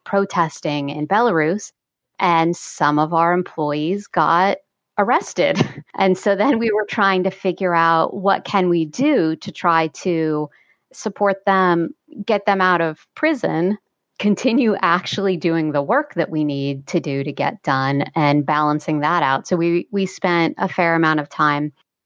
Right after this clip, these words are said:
talking to some different folks, seeing if we could come up with what I will call creative solutions, which had been a bit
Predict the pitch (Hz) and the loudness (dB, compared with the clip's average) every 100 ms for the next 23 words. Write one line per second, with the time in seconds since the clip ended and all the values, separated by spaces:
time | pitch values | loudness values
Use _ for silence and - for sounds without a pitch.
0 | _ _ - 185 190 185 180 180 - - | _ _ -2 0 2 2 4 0 -4 -2
1 | 185 165 165 160 - 170 160 160 151 151 | 0 2 0 -2 -2 0 2 2 2 0
2 | 165 - 165 - 254 254 - - - 175 | 0 0 -2 -2 0 0 -2 -12 -2 2
3 | 175 165 160 175 156 175 - 170 160 151 | 2 0 -2 -4 -2 -2 -2 -2 2 2
4 | 147 - 156 143 135 _ - 165 151 156 | 0 0 0 0 -4 _ -8 0 2 2
5 | 160 - 170 - - 170 160 160 - - | 0 0 0 0 0 2 2 0 -6 -6
6 | 156 160 - 233 269 - - _ _ _ | -4 -4 -2 0 0 -6 -20 _ _ _
7 | _ - 208 190 - - - 185 156 175 | _ -8 0 0 0 -8 -2 -2 0 2
8 | 160 160 151 - _ _ _ - 190 190 | 2 2 0 -4 _ _ _ -4 0 0
9 | - | -2